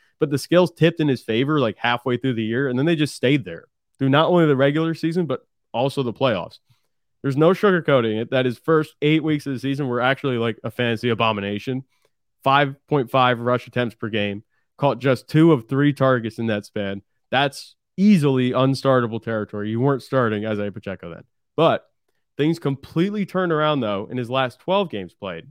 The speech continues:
including the playoffs, where he averaged thirteen carries. It's, it's still, it's, it's, it's pretty good. Up from five and a half. That's more than double. And just under seventy yards a game.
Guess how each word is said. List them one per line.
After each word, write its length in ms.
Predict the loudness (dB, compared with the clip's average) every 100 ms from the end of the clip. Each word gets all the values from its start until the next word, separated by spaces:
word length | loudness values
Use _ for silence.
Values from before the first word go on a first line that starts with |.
| -18
including 300 | -10 -6 -4
the 60 |
playoffs, 460 | -2 0 0 -4 -8
where 140 | -4
he 60 | 0
averaged 420 | 0 0 -4 -10 _
thirteen 380 | -4 -4 -4 -6
carries. 400 | -6 -8 -8 -12 _ _ _ _ _ -14
It's, 200 | -12 -12 -12
it's 160 | -8
still, 240 | 2 2 2
it's, 180 | -2 -4
it's, 160 | -6
it's 100 | -6
pretty 200 | -2 0
good. 200 | 4 4 2 _ -2
Up 180 | -2 0
from 160 | -4
five 200 | 2 2
and 80 | 4
a 40 |
half. 240 | 4 2 0 -8
That's 220 | -8 -2
more 180 | -2 0
than 120 | 2
double. 340 | 0 0 -4 _ _ _ _ -4
And 100 | 0
just 220 | 0 0
under 160 | 0 0
seventy 260 | 0 0
yards 240 | 0 -2 -4
a 60 |
game. 260 | -6 -8